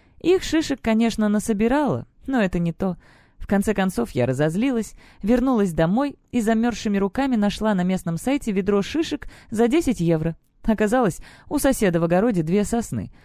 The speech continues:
а шишки надо убирать, потому что потом траву косить сложно.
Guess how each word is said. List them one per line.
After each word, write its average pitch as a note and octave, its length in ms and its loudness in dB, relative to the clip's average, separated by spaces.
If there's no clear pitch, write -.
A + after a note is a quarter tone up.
а B3 120 0
шишки D#4 300 0
надо F#3+ 260 2
убирать, D3 440 0
потому G#3+ 240 0
что A3 140 0
потом G3+ 320 0
траву G3+ 340 0
косить F3+ 380 -2
сложно. E3 480 -2